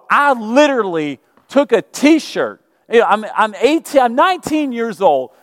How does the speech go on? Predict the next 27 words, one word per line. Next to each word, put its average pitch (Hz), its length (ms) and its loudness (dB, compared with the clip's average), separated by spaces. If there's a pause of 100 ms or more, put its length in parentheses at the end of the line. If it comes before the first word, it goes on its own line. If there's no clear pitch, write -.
(120)
filling 302 540 0
out 147 300 0 (180)
this 226 260 -4
form. 165 580 0 (1300)
About 233 340 0
a 202 80 0
month 240 480 0
later, 277 640 0 (1080)
I 247 160 2
get 277 220 -6
this 254 220 -2
letter 226 440 2
in 185 120 -6
the 180 80 -4
mail 160 540 2
with 262 200 -2
a 302 80 0
credit 294 480 -2
card - 380 0 (160)
with 254 180 -2
a 233 100 2
four 339 460 2
hundred 311 380 -4
dollar 240 380 2
limit 196 380 0 (720)
from 220 320 0
Discover. 165 840 -2